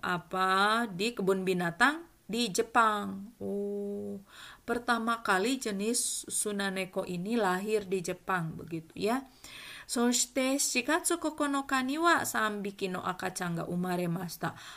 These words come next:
Lalu kemudian pada tanggal sembilan Juli itu telah lahir, eh, kucing tiga ekor. Hmm. De, shichigatsu ni umareta,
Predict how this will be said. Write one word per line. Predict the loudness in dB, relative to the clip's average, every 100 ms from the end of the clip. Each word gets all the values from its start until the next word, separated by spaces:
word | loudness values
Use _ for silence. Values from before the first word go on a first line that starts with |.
| -14 -8
Lalu | -4 -4
kemudian | -2 -2 0 0 -2
pada | -2 -4
tanggal | -4 -4 -2 0
sembilan | 0 0 2 4 4 2 -2
Juli | 0 0 2 0 0
itu | 0 0 -2 -2
telah | 0 2 4
lahir, | 4 2 2 2 2 2 -4 -14 -16 -6
eh, | 2 4 6 6 4 2 -2 -4
kucing | -4 -2 0 2 2 0 0
tiga | 0 2 2
ekor. | 0 -2 -4 -4 -6 -14 -20 _ -10
Hmm. | -6 -6 -6 -10 -20 -16 -14 -16
De, | -4 2 4 4 2
shichigatsu | 0 2 2 2 2 2 2 2
ni | 2 0 0
umareta, | 2 0 2 4 2 2 6 6 6